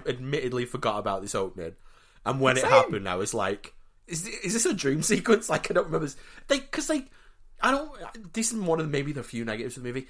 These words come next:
Speaker 1: They don't really address that part very much later on. <laughs> About
Speaker 2: No,
Speaker 1: Billy
Speaker 2: I,
Speaker 1: Cole.
Speaker 2: I don't, I don't, I'm not sure how that bit tied into the eventual gambling conspiracy thing. Um, but maybe they were
Speaker 1: I
Speaker 2: just,
Speaker 1: guess he
Speaker 2: that,
Speaker 1: was
Speaker 2: that
Speaker 1: just
Speaker 2: was just, like, an individual bet,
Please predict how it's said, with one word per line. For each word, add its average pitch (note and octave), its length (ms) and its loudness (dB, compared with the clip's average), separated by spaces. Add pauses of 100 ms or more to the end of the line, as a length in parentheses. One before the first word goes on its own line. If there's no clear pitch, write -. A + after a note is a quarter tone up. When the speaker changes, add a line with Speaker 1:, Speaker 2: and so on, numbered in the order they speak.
Speaker 1:
They - 60 -4
don't G#3+ 180 2
really F3 260 8
address C3+ 340 4
that F2+ 160 2
part F2+ 240 0
very F#2 180 0
much G2+ 260 -6
later G2 280 -4
on. G#2 160 -2
<laughs> - 640 -20
About - 240 2
Speaker 2:
No, A3 80 4
Speaker 1:
Billy A#3 160 8
Speaker 2:
I, E3 180 6
Speaker 1:
Cole. C#3 100 4
Speaker 2:
I - 40 2
don't, F#3+ 160 2
I E3+ 40 0
don't, G3 120 2
I'm F3 100 0
not G3+ 160 -4
sure F#3+ 160 2
how D#3 160 2
that C#3+ 220 -2
bit C3+ 180 -2
tied B2+ 300 -2
into A#2+ 200 -6
the A2 160 -4
eventual A2 420 -6
gambling G2+ 500 -6
conspiracy F#2+ 640 -8
thing. D#2+ 320 -14 (300)
Um, F#2 720 -6 (140)
but B2 140 -4
maybe C3+ 260 -2
they A#2+ 120 -2
were A#2 100 0
Speaker 1:
I A2 80 2
Speaker 2:
just, - 40 -2
Speaker 1:
guess B2+ 160 0
he - 40 -6
Speaker 2:
that, A2 60 -2
Speaker 1:
was G#2+ 100 -4
Speaker 2:
that F2+ 60 -8
Speaker 1:
just A2 80 0
Speaker 2:
was G#2+ 100 -6
just, A#2 80 -8
like, G#2+ 100 -8
an A2 60 -6
individual F#2+ 500 -8
bet, F2 380 -10